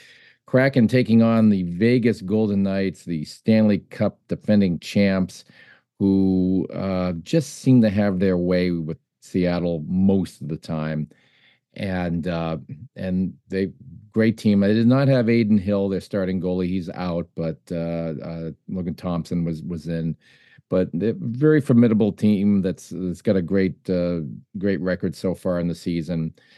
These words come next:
You're not gonna necessarily expect, uh, you know, the Kraken to roll over 'em, but they kinda did. One goal per ga-,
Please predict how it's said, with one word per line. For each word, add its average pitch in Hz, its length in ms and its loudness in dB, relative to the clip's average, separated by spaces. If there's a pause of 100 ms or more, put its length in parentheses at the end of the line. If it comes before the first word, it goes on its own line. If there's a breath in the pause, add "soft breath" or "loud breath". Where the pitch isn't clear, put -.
(380 soft breath)
You're 120 100 4
not 135 180 4
gonna 127 220 4
necessarily 123 560 2
expect, - 540 -2
uh, 107 340 0
you 107 140 -4
know, 98 80 -4
the 95 60 -6
Kraken 113 360 -2
to 104 60 2
roll 107 340 2
over 110 280 0
'em, 107 120 2
but 98 160 -6
they 104 100 -6
kinda 113 520 0
did. 147 360 4
One 117 640 2
goal 135 400 2
per 139 280 -2
ga-, 123 460 -4